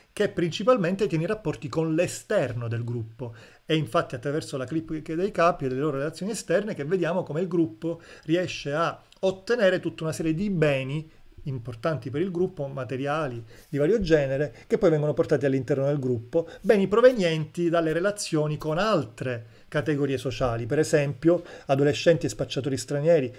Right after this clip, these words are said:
in questo caso è Said, come vedete dal, dalla figura, che tiene principalmente questo tipo di relazioni.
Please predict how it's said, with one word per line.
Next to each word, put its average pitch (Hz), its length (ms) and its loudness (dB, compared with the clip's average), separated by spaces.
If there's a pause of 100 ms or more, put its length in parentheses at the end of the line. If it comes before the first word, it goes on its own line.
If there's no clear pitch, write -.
(180)
in 139 80 -4
questo - 240 -4
caso 131 200 0
è 123 40 -4
Said, 135 680 2
come 120 160 -4
vedete 127 300 0
dal, 120 480 -2 (720)
dalla 135 240 0
figura, 139 520 4 (300)
che 131 120 -8
tiene 151 240 2
principalmente 135 600 0
questo 127 200 -2
tipo 143 200 0
di 135 100 0
relazioni. 147 680 4